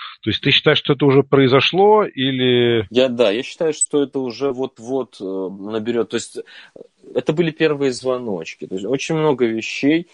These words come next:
Speaker 2: при том, что у нас действительно не сильная защита, это все, все знают, и, ну, ну, нет там... Но, м, очень, э, б-, несколько вещей таких показал Беличек, которые будут пробовать сейчас.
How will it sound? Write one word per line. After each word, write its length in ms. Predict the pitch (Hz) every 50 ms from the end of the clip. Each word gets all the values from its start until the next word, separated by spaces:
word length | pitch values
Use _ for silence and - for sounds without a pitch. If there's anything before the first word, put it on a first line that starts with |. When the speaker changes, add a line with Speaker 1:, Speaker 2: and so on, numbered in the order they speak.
| _ - _
Speaker 2:
при 120 | _ - -
том, 140 | - 156 143
что 200 | - - 147 143
у 20 |
нас 100 | 143 127
действительно 600 | 127 143 - - 190 - - 156 135 127 120 113
не 160 | 110 117 127 127
сильная 540 | - - - 143 135 120 113 104 95 95
защита, 520 | 95 98 101 104 - - - 143 - - 110
это 260 | - - 98 95 95
все, 420 | - - - - - 120 117 101 95
все 240 | - - - 110 101
знают, 600 | 92 92 101 110 127 147 151 143 127 110 - -
и, 280 | 104 110 110 107 - -
ну, 260 | 117 143 170 185 196
ну, 320 | 165 156 - 190 226 226
нет 260 | 214 190 143 - -
там... 240 | _ - - - - _ _ - - - _ _ _ _ _ _ _ _ _ -
Но, 640 | - 113 113 127 147 160 156 147 139 139 139 131 - _ _ _ _ _ _
м, 340 | _ 73 73 73 71 143 139 69 _ - - _ _ _ _ _ _ _ _ _ _ _ - - - _
очень, 500 | 110 135 147 131 - 131 123 120 117 110
э, 240 | 104 101 87 87 92
б-, 540 | - 104 98 92 - 50 - - 98 104
несколько 640 | 107 113 117 120 127 131 120 - - 110 - - - 104
вещей 360 | 104 104 - - - 120 -
таких 340 | - 98 - - - - _
показал 560 | - 90 - - 92 90 95 104 104 101 92
Беличек, 480 | 82 95 104 110 104 - - - - -
которые 380 | - 85 - - 92 92 92
будут 380 | 87 87 92 95 92 95 - -
пробовать 600 | _ - - 95 87 82 82 62 55 - - - -
сейчас. 840 | - - - - - - - 64 53 - - - - - - _